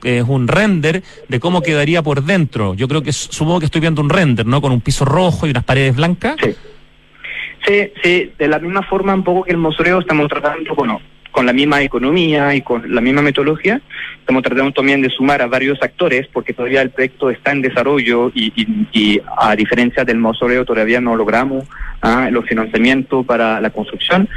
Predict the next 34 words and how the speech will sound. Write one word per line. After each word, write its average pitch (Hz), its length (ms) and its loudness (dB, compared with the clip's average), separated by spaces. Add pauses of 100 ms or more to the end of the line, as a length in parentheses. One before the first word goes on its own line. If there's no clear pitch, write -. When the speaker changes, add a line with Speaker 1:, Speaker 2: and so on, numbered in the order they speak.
(220)
Speaker 2:
pero - 140 2
es 143 60 -4
un 151 100 2
proyecto 151 320 -2
que 147 140 -4
vamos 131 360 0
a 131 100 -4
seguir 127 320 0
desarrollando 135 840 0
para 120 220 0
concretarlo. 104 640 -4 (400)
Y, 143 320 2
y, 131 240 -2 (260)
y 135 80 2
es 143 60 2
muy 165 100 2
interesante 170 420 -2
también 190 280 0
porque 143 320 -2
tiene 135 180 0
que 143 140 -2
ver 147 160 -2
con 131 180 -2
otro 147 200 0
proyecto 151 420 -2
institucional 135 560 0
de 139 80 2
la 120 100 0
Fundación 117 440 -2
Gente 139 200 0
de 139 40 2
la 147 100 2
Calle, 147 420 -2 (380)
que 131 180 2